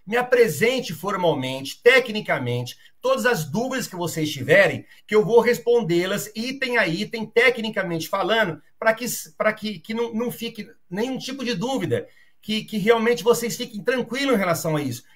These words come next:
Eu estou à disposição, contratei um escritório particular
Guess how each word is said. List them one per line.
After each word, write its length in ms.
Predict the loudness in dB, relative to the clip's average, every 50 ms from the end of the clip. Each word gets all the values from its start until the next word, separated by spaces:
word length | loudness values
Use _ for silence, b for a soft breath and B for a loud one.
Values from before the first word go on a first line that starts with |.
| b 4
Eu 120 | 4 4
estou 420 | 4 -2 -6 -2 -2 0 4 4
à 40 | 4
disposição, 880 | 2 2 -4 -6 -6 -6 -6 -6 -8 -4 0 2 2 2 0 -2 b b b b b b _
contratei 540 | -2 0 0 4 4 2 2 2 0 -2
um 80 | -2 -2
escritório 580 | -4 -6 -6 -8 -10 -6 0 2 2 2 2 4
particular 880 | 4 4 4 4 2 -2 -6 -6 0 4 4 6 6 6 4 2